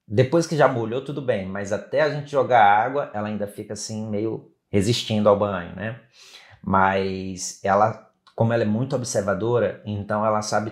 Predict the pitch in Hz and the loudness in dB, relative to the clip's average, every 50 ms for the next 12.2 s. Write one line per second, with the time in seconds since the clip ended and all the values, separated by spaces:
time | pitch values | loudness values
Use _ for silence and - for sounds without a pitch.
0 | - _ - - 151 175 170 202 202 - - 139 123 131 135 120 120 113 - 123 | -12 _ -2 2 2 2 2 2 -2 0 2 2 2 2 0 -6 -6 -6 -4 -4
1 | 107 107 107 101 104 101 98 90 87 95 104 127 123 - - - _ _ _ - | -4 -2 -2 -2 -2 -2 -4 -4 -4 -6 -6 -8 -8 -10 -14 -14 _ _ _ -20
2 | - _ - 98 107 110 110 107 117 127 135 131 - - 127 120 120 120 127 127 | -20 _ -2 2 6 6 8 6 6 4 0 -2 -2 0 2 2 2 2 0 0
3 | 131 131 135 127 127 127 127 131 127 - - 127 131 135 139 135 - - 143 131 | 0 2 4 4 4 2 2 0 -4 -6 -4 -4 -4 -4 -4 -6 -6 -4 -4 -4
4 | 120 113 110 113 110 107 101 120 120 127 123 - 123 104 98 87 87 - - _ | -4 -4 -6 -6 -6 -6 -4 -2 -2 -2 0 2 4 4 4 2 -2 -6 -14 _
5 | _ _ - - - 87 87 87 92 98 - - _ _ _ _ _ _ - - | _ _ -14 -8 -6 -6 -4 -4 -6 -8 -8 -12 _ _ _ _ _ _ 2 4
6 | 92 98 101 92 82 90 95 98 101 107 110 107 101 - - 104 98 98 101 101 | 4 4 2 0 -2 -4 -4 -2 0 2 2 2 2 0 -2 -2 0 2 2 2
7 | 104 101 101 101 101 - - _ _ - 110 110 104 - - 110 104 107 104 - | 0 0 -4 -6 -8 -10 -12 _ _ -6 -4 -4 -4 -2 0 0 2 0 0 -2
8 | 107 98 - - - 113 113 123 139 165 - - 127 123 - 120 110 110 107 90 | -6 -10 -2 2 2 2 4 2 -2 -6 -6 -8 -6 -4 -4 -2 -2 -2 -2 -2
9 | 98 95 92 90 - - 95 92 95 98 113 113 123 123 - 120 110 117 143 - | -4 -6 -6 -8 -6 -2 -2 -2 -2 -2 -4 -4 -2 0 2 2 2 2 0 -4
10 | - - _ _ _ - - 104 110 107 107 107 110 113 113 110 - 113 113 110 | -10 -16 _ _ _ 2 6 6 6 6 4 2 0 0 -2 -2 -4 -6 -10 -8
11 | 113 113 120 113 104 92 92 92 95 92 98 95 101 104 - - 82 80 - - | -8 -6 -6 -4 -2 0 0 -2 -2 -4 -6 -8 -8 -8 -8 -10 -12 -12 -12 -16
12 | - - - - | -16 -18 -18 -20